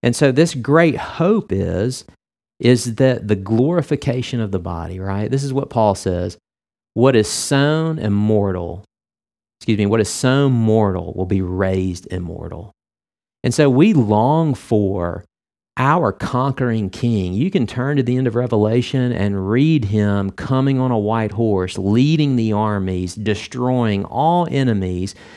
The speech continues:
creating a place, he says, making all things new, wiping away every tear. And he says, "I give them rest on every side," because outside of there is weeping and wailing and gnashing of teeth.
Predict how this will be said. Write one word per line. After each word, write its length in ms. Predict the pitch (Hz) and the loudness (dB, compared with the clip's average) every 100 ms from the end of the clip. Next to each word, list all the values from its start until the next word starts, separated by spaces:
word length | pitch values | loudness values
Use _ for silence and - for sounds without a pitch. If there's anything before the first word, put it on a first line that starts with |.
| - _ - | -20 _ -2
creating 640 | 143 131 131 151 185 170 | 2 6 6 6 4 2
a 120 | 123 | 0
place, 540 | 98 - 135 117 107 - | -2 -2 2 2 0 -4
he 180 | - 143 | -2 0
says, 380 | 175 139 117 104 | 0 0 0 0
making 400 | 110 123 127 110 | 2 2 2 -2
all 340 | - 143 190 | -2 0 0
things 480 | 175 - 107 92 90 | -2 -2 -2 -2 -4
new, 420 | 98 98 92 98 | 0 2 2 0
wiping 540 | 120 113 135 185 185 127 | 0 2 2 2 0 2
away 380 | 98 101 98 - | 2 4 2 2
every 480 | 120 185 160 127 | 2 2 2 0
tear. 560 | 101 - 95 90 95 135 - - | -2 -2 0 0 0 -2 -8 -4
And 160 | 147 147 | 0 4
he 160 | 190 220 | 4 4
says, 520 | - 107 104 110 - - _ _ _ _ - | 4 4 4 2 -4 -18 _ _ _ _ -2
"I 160 | 160 196 | 0 4
give 240 | 135 117 | 4 4
them 180 | 123 107 | 2 2
rest 360 | 113 135 - | 4 2 2
on 120 | 151 170 | -2 -2
every 300 | 156 156 147 | -2 0 -2
side," 540 | - 165 151 - 131 | -4 -6 -6 -8 -6
because 320 | - 123 135 - | -2 2 2 2
outside 760 | 151 156 - - - 160 208 | 0 0 -4 -6 -2 0 2
of 120 | 139 98 | 2 2
there 440 | 92 92 101 151 | 2 2 0 -2
is 280 | 127 107 104 | -2 -2 -2
weeping 540 | 98 131 170 165 160 | 0 2 2 -2 -4
and 160 | 123 101 | -2 2
wailing 440 | 113 117 120 123 | 4 6 4 2
and 120 | 107 104 | -2 -2
gnashing 420 | 107 117 - 127 | -2 -4 -6 -8
of 100 | 117 | -8
teeth. 500 | - - - 113 | -6 -6 -6 -12